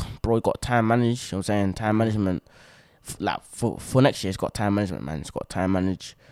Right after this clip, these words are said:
I just gotta make sure that I'm just effective, quick, short, effective, man. Just gotta make sure that I just,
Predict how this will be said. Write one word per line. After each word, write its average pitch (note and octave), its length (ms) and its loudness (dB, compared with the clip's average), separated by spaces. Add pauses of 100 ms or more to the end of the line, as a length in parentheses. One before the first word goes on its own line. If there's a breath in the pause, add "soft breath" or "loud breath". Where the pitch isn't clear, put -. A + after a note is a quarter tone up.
(160 soft breath)
I D#2+ 80 -6
just F2 120 -6
gotta F#2 160 2
make F#2+ 220 0
sure G2+ 100 0
that F2 100 -2
I'm F2 100 0
just - 160 -4
effective, - 580 -6
quick, - 200 -4 (120)
short, - 260 -6
effective, - 340 -10
man. C#2 160 -4
Just - 120 -10
gotta D#2 140 -2
make F2 140 -4
sure C2+ 120 -8
that C2 100 -6
I - 40 -6
just, - 340 -10